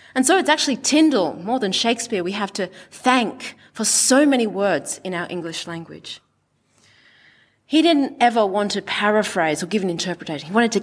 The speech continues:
capture the meaning. And so he invented words. Godly, long-suffering, beautiful. The word atonement,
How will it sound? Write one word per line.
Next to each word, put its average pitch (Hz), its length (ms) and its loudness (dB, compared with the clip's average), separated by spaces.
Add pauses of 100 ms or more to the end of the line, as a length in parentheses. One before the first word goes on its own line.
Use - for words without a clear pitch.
capture 220 560 0
the 196 100 -4
meaning. 175 480 -4 (640)
And 202 140 -2
so 226 440 2 (680)
he 233 100 -2
invented 214 460 0
words. 196 580 -2 (720)
Godly, 170 500 0 (220)
long-suffering, 185 840 -4
beautiful. 208 640 -2 (300)
The 226 80 -6
word 233 180 4
atonement, 226 800 0